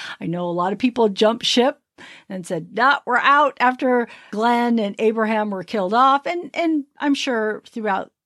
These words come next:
uh, the other seasons. But for me, it is my favorite T V show ever. And it's had a huge impact on me. It is what started me starting this podcast because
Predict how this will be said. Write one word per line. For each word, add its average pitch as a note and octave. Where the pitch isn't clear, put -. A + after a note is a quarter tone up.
uh, G3
the G3+
other F#3
seasons. F#3+
But E4+
for C#4+
me, C4
it C4+
is A#3+
my A3+
favorite G#3
T G3+
V F3+
show E3
ever. F3+
And G3+
it's G#3+
had G#3
a G3+
huge A3
impact G3
on F3
me. G3+
It F#3+
is F#3+
what F3+
started G3+
me B3
starting A3
this A3+
podcast -
because G3+